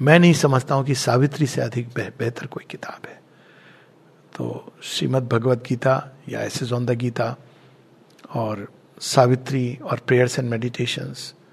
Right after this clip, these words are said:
इसमें रम जाइए। माता जी की writing, विवेकानंद जी की, जहाँ से आपको ये ऊर्जा मिलेगी कि अरे नहीं, ये सब कुछ नहीं है। हम लोग अपने सीमाओं को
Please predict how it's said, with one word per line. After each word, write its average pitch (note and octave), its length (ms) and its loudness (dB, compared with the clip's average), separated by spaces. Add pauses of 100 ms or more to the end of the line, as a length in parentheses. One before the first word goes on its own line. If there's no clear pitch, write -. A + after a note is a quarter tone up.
(480)
इसमें A#3 220 0
रम D3+ 300 6
जाइए। - 460 2 (800)
माता C3+ 240 2
जी C3 160 0
की C3 100 -2
writing, B2+ 460 0
विवेकानंद C#3 560 6
जी B2 80 -8
की, C#3 120 -4
जहाँ G#3 360 10
से C4+ 140 6
आपको A3+ 360 8
ये G#3+ 340 10 (380)
ऊर्जा E3+ 340 12
मिलेगी G3 520 10
कि C4+ 280 6
अरे G#3 320 8
नहीं, F#3+ 280 8
ये A#3+ 160 8
सब E3+ 220 4
कुछ - 260 0
नहीं G3+ 220 2
है। E3+ 160 0
हम D3+ 220 0
लोग F#3 140 4
अपने G3 260 4
सीमाओं G3 560 4
को F#3+ 320 4